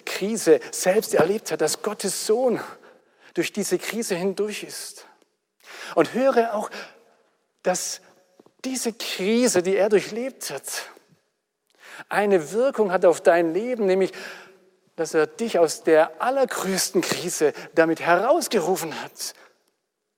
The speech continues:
Und vielleicht siehst du das nicht mehr. Deine größte Krise, dass du nicht „mein Gott“ sagen kannst, das ist die größte Krise. Dass Gott weit weg ist, dass er mit mir nichts zu tun hat.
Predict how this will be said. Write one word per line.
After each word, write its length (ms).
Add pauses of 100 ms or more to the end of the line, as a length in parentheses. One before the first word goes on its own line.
(240)
Und 120
vielleicht 260 (200)
siehst 360
du 60
das 260
nicht 240
mehr. 260 (320)
Deine 240
größte 520
Krise, 420
dass 180
du 160 (180)
nicht 320
„mein 420
Gott“ 200
sagen 460
kannst, 320 (220)
das 180
ist 140
die 80
größte 560
Krise. 520 (1000)
Dass 240
Gott 320
weit 360
weg 220
ist, 320 (920)
dass 160
er 60
mit 160
mir 180
nichts 360
zu 160
tun 320
hat. 340